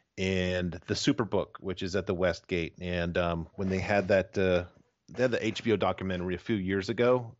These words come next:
um, on people betting on football. I think it was, like, the two thousand nineteen season. Um, it was based at, at that book. It was really interesting. Um,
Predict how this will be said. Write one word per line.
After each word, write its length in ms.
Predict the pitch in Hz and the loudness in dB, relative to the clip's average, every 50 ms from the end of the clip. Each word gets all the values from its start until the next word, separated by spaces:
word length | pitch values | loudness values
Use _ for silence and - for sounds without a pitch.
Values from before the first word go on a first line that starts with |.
| - | -10
um, 520 | - 92 90 87 87 87 85 85 85 82 - _ _ _ _ - - - - - - _ _ _ _ _ _ _ _ _ _ - - | -6 -4 -2 -2 -2 -2 -2 -2 -4 -8 -10 _ _ _ _ -20 -20 -20 -20 -20 -20 _ _ _ _ _ _ _ _ _ _ -8 -4
on 280 | 92 92 90 90 87 85 | -2 0 0 0 -2 -4
people 260 | - - 98 95 90 | -6 -10 -10 -8 -6
betting 220 | 85 101 95 101 | -4 -2 0 0
on 100 | 90 87 | 0 0
football. 460 | 87 - - 127 - - 113 110 107 | -2 -2 -2 -4 -2 0 0 0 0
I 40 | 98 | 0
think 160 | - - 92 | 0 -4 -6
it 40 | 92 | -6
was, 120 | 104 90 - | -4 -4 -4
like, 140 | 90 85 _ _ - | -4 -4 _ _ -12
the 80 | - 76 | -12 -10
two 160 | - - - | -10 -8 -2
thousand 320 | - 95 90 73 80 82 | 0 0 0 2 0 -2
nineteen 500 | 80 82 85 78 - - - - 98 98 | 0 0 0 -2 -4 -10 -6 -4 -4 -4
season. 640 | 95 98 - 104 107 98 - 107 104 104 101 104 - | -4 -4 -2 -2 -2 -2 -2 -2 -2 -2 -4 -6 -10
Um, 400 | - - 87 85 82 80 82 78 - | -6 -4 -2 0 0 0 -2 -2 0
it 60 | 95 95 | 0 2
was 360 | 90 92 87 - - - - - 98 87 | 4 4 2 2 -2 -6 -8 -10 -4 0
based 320 | 104 95 90 - - - | 2 2 2 2 4 2
at, 160 | 95 87 - | 2 2 4
at 180 | 90 87 - - | 2 0 2 2
that 240 | - 87 82 - - | 0 0 0 -2 -4
book. 220 | 82 82 71 - - | -6 -6 -6 -6 -8
It 40 | 78 | -10
was 180 | 85 - - | -10 -10 -10
really 300 | 92 95 98 92 87 85 | -8 -6 -4 -4 -2 -4
interesting. 480 | 85 80 - 82 - - - 78 73 76 _ - - - - - - - _ _ _ | -4 -4 -6 -8 -10 -8 -6 -6 -8 -8 _ -18 -20 -20 -20 -20 -20 -20 _ _ _
Um, 520 | - 98 101 95 92 90 87 85 85 85 | 0 2 2 4 4 2 2 2 0 -2